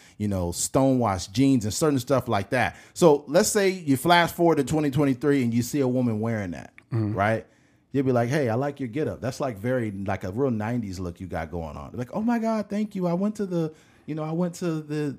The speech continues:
Speaker 1: uh, the Salvation Army and got this from the thrift
Speaker 2: Mm-hmm.
Speaker 1: store."
Speaker 2: Mm-hmm.
Speaker 1: I was like, "Oh, you thrift?" And be like, "Yeah. So do you, like, sell stuff online or you
Speaker 2: Mm-hmm.
Speaker 1: just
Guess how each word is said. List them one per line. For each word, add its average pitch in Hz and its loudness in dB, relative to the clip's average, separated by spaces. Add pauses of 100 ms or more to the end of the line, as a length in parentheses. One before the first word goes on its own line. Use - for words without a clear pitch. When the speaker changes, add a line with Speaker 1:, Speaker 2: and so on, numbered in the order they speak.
Speaker 1:
uh, 120 0
the 101 -8
Salvation 180 -2
Army 175 -2
and 147 -8
got 156 -6
this 160 -4
from 156 -8
the 143 -4
thrift 123 2
Speaker 2:
Mm-hmm. 120 4
Speaker 1:
store." 117 2
Speaker 2:
Mm-hmm. 120 4
Speaker 1:
I - 6
was 143 6
like, 135 4
"Oh, 156 2
you 151 0
thrift?" 208 0
And 135 -6
be 156 -4
like, 151 -2
"Yeah. 165 4
So 139 -2
do 135 -2
you, 147 0
like, 127 0
sell 131 -2
stuff 127 -2
online 135 0
or - 0
you 123 2
Speaker 2:
Mm-hmm. 120 4
Speaker 1:
just 123 0